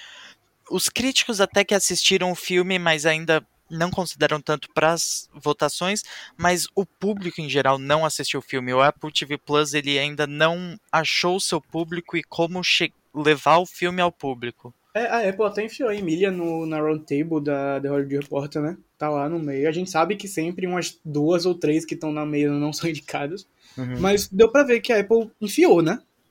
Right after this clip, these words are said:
Speaker 2: Tá ali no meio. Então, sei lá, talvez eles aumentem um pouco a campanha, não sei.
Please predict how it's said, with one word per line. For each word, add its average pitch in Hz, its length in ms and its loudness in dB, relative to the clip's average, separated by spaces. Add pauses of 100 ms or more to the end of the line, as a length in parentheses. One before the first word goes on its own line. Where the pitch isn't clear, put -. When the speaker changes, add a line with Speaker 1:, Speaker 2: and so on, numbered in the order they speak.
(140)
Speaker 2:
Tá 208 80 0
ali 285 160 0
no 185 100 0
meio. 151 320 -2 (920)
Então, 185 240 -2
sei 247 200 0
lá, 180 320 2 (280)
talvez 220 320 4
eles 220 380 0
aumentem 180 420 -2
um 160 40 -8
pouco 156 260 -4
a 151 140 0
campanha, 143 480 -8
não 143 100 -8
sei. - 320 -12